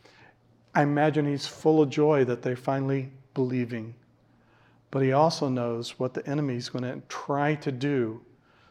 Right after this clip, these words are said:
through the suffering, the death,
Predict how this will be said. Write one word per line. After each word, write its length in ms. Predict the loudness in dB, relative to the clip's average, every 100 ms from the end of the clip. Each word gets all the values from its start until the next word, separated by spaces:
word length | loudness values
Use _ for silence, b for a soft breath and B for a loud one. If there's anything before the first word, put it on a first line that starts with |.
| _
through 180 | 0 2
the 180 | 2 0 -4 -16
suffering, 960 | -10 -4 4 4 4 2 2 2 -2 -8 b b b b -8
the 200 | -2 -2
death, 640 | 2 4 6 4 -2 -10